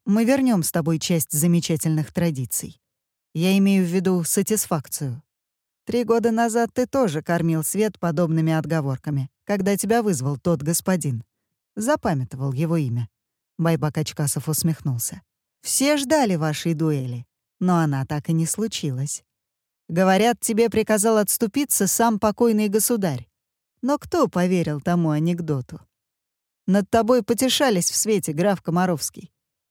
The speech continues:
Ты стал всеобщим посмешищем.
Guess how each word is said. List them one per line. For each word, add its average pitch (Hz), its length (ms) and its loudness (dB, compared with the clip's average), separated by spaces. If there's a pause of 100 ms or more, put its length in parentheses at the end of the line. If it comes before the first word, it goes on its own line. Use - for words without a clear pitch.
(180)
Ты 190 100 0
стал 226 360 2 (360)
всеобщим 247 600 2
посмешищем. 254 760 -2